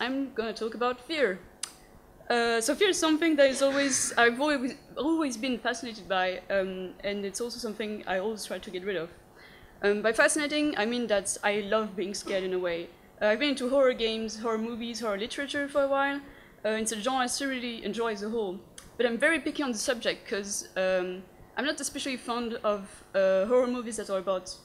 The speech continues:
like, horrifying people, as in disgusting them with blood and guts and zombies and everything, but more as, uh, terrifying, uh, movies and games, as in super, super scary. Um, yeah, so I don't really care for zombie or slasher movies, 'cause, yeah, they're kind of boring and all the same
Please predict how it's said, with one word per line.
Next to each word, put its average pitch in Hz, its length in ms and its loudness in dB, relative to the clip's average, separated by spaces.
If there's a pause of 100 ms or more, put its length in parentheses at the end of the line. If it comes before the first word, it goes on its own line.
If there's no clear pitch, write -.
(120)
like, 185 160 -4
horrifying 247 540 -2
people, 247 440 -6
as 180 180 -6
in 196 180 -6 (360)
disgusting 214 540 -6
them 233 260 -4
with 175 320 -6 (200)
blood 202 300 0
and 196 160 -4
guts 190 300 -4
and 170 160 -6
zombies 185 440 -6
and 220 100 -4
everything, 220 360 -6 (380)
but 220 240 -2
more 233 160 0
as, 220 320 -2
uh, 202 140 -2
terrifying, 190 800 -2
uh, 180 100 -2
movies 185 420 -6
and 175 140 -8
games, 185 320 -8 (200)
as 196 120 -4
in 202 100 -4
super, 233 260 -6
super 208 260 -8
scary. 196 440 -4 (840)
Um, 190 600 -4
yeah, 202 100 -2
so 226 160 0
I - 20 4
don't 277 220 0
really 269 200 0
care 254 280 0
for 220 160 -10
zombie 214 320 -4
or 196 80 -6
slasher 202 280 -6
movies, 180 300 -6
'cause, 180 220 -12
yeah, - 100 -12
they're - 220 -16
kind 202 140 -8
of 190 100 -14
boring 196 300 -8
and 185 80 -8
all 190 80 -8
the 202 120 -14
same 240 340 -8